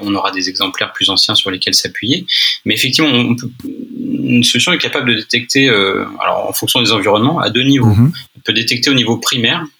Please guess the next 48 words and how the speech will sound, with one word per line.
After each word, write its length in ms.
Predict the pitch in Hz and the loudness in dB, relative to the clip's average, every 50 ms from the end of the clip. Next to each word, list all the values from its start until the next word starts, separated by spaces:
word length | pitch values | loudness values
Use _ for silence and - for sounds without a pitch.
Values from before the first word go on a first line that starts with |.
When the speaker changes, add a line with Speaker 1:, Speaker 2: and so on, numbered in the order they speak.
| 123 - | -8 -6
Speaker 1:
avec 220 | 104 98 98 98 - - | -2 -2 -2 -4 -4 -6
une 640 | 98 98 95 95 95 95 95 95 98 98 95 101 - - - 98 | -4 -4 -2 -2 -2 -4 -4 -4 -6 -8 -10 -12 -12 -12 -8 -4
solution 320 | - - - 110 - 113 | -4 -2 -2 -2 -2 0
qui 60 | 107 - | 0 -2
s'appelle 240 | - - 101 101 | -2 0 0 0
vim 220 | 98 98 117 117 117 | 2 2 2 4 4
one. 260 | 120 113 104 - - - | 4 2 0 -2 -4 -2
Alors 120 | - 98 104 | -2 0 0
là, 100 | 113 113 | 0 0
on 80 | 98 | 0
parle 180 | - 104 101 - | 0 -2 -2 -2
plutôt 260 | - 117 - 131 123 | -4 -4 -2 -2 0
du 100 | 104 107 | 0 0
on-prem. 440 | 107 107 107 - - 131 127 120 117 - - - - - - - _ - | -2 -2 -2 -2 -2 0 0 -2 -4 -6 -8 -8 -8 -6 -8 -10 _ -2
On 120 | 101 104 | 0 0
va 80 | 104 123 | 2 2
Speaker 2:
Mhm. 40 | 131 | 2
Speaker 1:
détecter 400 | 139 - 85 110 123 180 147 143 | 0 2 2 2 2 4 2 2
sur 180 | - - 120 | 2 2 2
une 120 | 113 113 107 | 0 0 2
V 120 | 107 113 | 2 2
M 280 | 113 120 127 120 120 - - - - - - - - - - _ _ _ _ _ _ - | 2 2 2 0 -2 -4 -8 -12 -10 -8 -8 -8 -10 -16 -20 _ _ _ _ _ _ -2
un 320 | 113 110 110 110 113 110 - - | 0 2 2 2 2 0 -2 -2
taux 100 | - 180 | -2 0
d'activité 520 | 180 175 160 - - 160 151 151 147 160 147 | 0 0 -2 0 0 0 0 0 2 2 2
C 240 | - - 147 139 | 2 2 0 0
P 140 | 139 147 135 | 2 2 2
U 360 | 131 131 139 143 143 143 - - _ _ | 2 4 2 2 2 0 -2 -8 _ _
et 160 | 123 120 120 120 | 0 0 0 2
d'écriture 840 | 117 127 139 - - 147 131 - - - 139 139 127 98 - - - _ _ _ _ _ _ _ | 0 -2 -2 0 -2 -2 0 0 2 4 4 4 2 2 -2 -6 -14 _ _ _ _ _ _ _
sur 200 | - - 160 190 | -4 -2 0 0
cette 180 | - - 110 - | 0 0 0 0
Speaker 2:
Disque. 100 | 98 104 | 2 2
Speaker 1:
V 80 | 107 110 110 | 2 2 2
M, 120 | 113 107 | 0 -2
d'écriture 420 | 104 104 - - 107 - 117 113 | -2 -2 -4 -2 -2 0 2 2
Speaker 2:
Mhm. 60 | 107 104 | 2 4
Speaker 1:
disque, 340 | 113 135 135 - - - - - _ _ _ _ | 2 2 2 0 -2 -6 -12 -16 _ _ _ _
très 260 | - - 147 135 139 | 0 0 0 2 2
élevé, 320 | 135 120 113 123 151 190 170 | 0 0 2 0 0 2 0
donc 160 | 135 110 - | 0 0 0
ça 140 | - 110 104 | 0 0 0
déclenche 380 | 110 107 - 127 127 - - | -2 -2 0 0 0 0 0
une 120 | 110 104 107 | 0 0 2
alerte, 340 | 104 113 120 120 - - | 2 2 0 0 -2 -4
euh, 180 | 95 92 92 92 | -4 -4 -2 -2
su-, 200 | - - - - - | -2 -2 -4 -6 -10
une 260 | - - 143 - | -10 -8 -8 -10